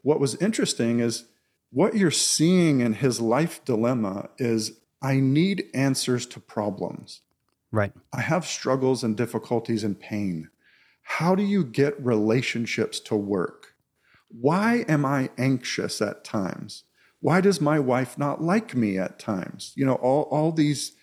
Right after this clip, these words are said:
Speaker 1: and his answers are partial or provisional, because diving deeper will cause him to ask things like, "What is truth?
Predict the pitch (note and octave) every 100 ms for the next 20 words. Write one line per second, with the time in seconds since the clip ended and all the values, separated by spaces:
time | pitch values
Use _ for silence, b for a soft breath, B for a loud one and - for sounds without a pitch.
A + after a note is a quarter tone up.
0 | b b b - D#3 C#3+ B2+ C#3+ B2+ -
1 | - D#3+ A3+ A3 A2+ G#2+ A#2 - B2 A#2+
2 | - F3+ - D#2+ C2+ - _ _ _ _
3 | _ _ _ _ _ - A#2+ - - A#2
4 | E3+ F#3 F2 E2+ - _ _ _ _ _
5 | _ _ _ _ _ - E3 D#3 E3+ C3
6 | A2+ - C3+ D#3 F#3+ G#3+ G3 A2+ C3 F3
7 | - A#2 A#2 B2 B2 - - C#3+ G3 G3+
8 | - - A#2 A#2 A#2 - - C3+ C#3+ D3+
9 | - - A2+ A2+ G#2+ A2+ G#2+ G#2+ - -
10 | _ _ _ _ _ _ _ _ _ _
11 | _ _ - D#3 G3+ A#3 - - F#2 E2+
12 | - -